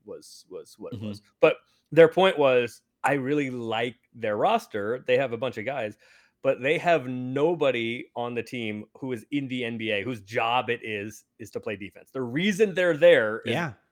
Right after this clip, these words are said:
Speaker 1: like, a Book is really good and K D can be great, right? But there's nobody there whose job it is. The reason they're in, be, in the N B A is 'cause they're gonna guard you, right?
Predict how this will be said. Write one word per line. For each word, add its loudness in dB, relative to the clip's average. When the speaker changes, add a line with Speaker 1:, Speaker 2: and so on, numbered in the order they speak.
Speaker 1:
like, 2
a -2
Book 2
is -2
really 0
good 2
and -10
K -2
D -4
can -6
be -8
great, -6
right? -2
But -6
there's 0
nobody 2
there 0
whose -8
job -6
it -4
is. -10
The -6
reason -4
they're 0
in, -4
be, -6
in -6
the -6
N -6
B -4
A 0
is -10
'cause -8
they're -4
gonna -8
guard -8
you, -20
right? -6